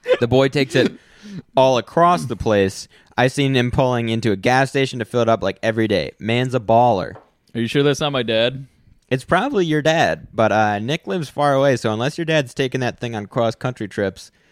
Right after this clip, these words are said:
Speaker 1: um, it probably isn't. Um, then we got,
Speaker 2: <laughs>
Speaker 1: we got J M O nineteen seventy-seven. He said, "You guys don't show your socked feet anymore."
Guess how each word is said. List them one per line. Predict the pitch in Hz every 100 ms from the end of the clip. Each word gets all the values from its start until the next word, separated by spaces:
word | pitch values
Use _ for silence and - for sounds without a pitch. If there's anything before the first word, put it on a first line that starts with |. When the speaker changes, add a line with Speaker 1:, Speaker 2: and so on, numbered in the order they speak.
| _ _ _
Speaker 1:
um, | 87 87 78 -
it | 107
probably | - 139 117 107
isn't. | 95 82 - _ _ _ _ _ _ _ _ _ -
Um, | 113 113
then | 120
we | 120
got, | 120 113 110 247 -
Speaker 2:
<laughs> | -
Speaker 1:
we | 123
got | 120 101
J | 113 135
M | 135
O | 131 127
nineteen | 120 123 131 113
seventy-seven. | - 110 104 101 104 90 85 76 -
He | 143
said, | 160 151 113 104 - _ _ _ _ _ _ _ _ _ _ _
"You | 113
guys | 113 113 117
don't | 131 117
show | 135
your | 127 131
socked | 143 143 -
feet | 156 180
anymore." | 107 92 67 57